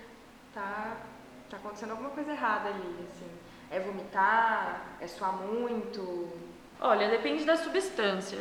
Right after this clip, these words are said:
Speaker 2: Tem um, uma listinha, assim, de alguns sinais que a gente chama de overdose.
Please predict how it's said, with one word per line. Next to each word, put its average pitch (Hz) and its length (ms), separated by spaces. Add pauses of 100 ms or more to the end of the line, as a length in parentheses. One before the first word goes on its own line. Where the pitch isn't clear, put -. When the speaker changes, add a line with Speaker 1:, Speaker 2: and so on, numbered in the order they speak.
Speaker 2:
Tem 233 920
um, 214 800 (580)
uma 214 220
listinha, 240 720
assim, 233 320
de 220 80
alguns 220 240
sinais 214 320
que 240 60
a 226 40
gente 226 180
chama 226 280
de 226 100
overdose. 226 560